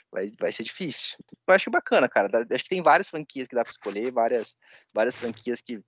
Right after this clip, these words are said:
frequentemente brigam no topo, independente de ser forte ou não,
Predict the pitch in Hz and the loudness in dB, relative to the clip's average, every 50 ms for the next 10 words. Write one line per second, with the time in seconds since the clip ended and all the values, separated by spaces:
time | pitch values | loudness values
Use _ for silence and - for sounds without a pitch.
0 | _ _ _ - 117 - 123 127 127 - 135 120 117 117 120 - 113 107 117 113 | _ _ _ -8 -6 -4 -4 -4 -4 -2 -2 -2 -2 -2 -4 -6 -6 -6 -4 -2
1 | 117 113 110 104 - _ - 107 113 - _ 107 104 104 104 113 - - 117 101 | 0 0 0 -2 -4 _ -2 -2 -2 -2 _ -4 -2 -2 -2 -2 -2 -2 -2 -4
2 | 107 117 - - 117 104 - - 107 - - - 107 107 107 - 117 101 98 98 | -4 -6 -6 -8 -8 -6 -2 -2 -2 0 0 2 2 2 2 0 -4 -4 -2 -2
3 | 98 107 123 147 | -2 -2 -2 -4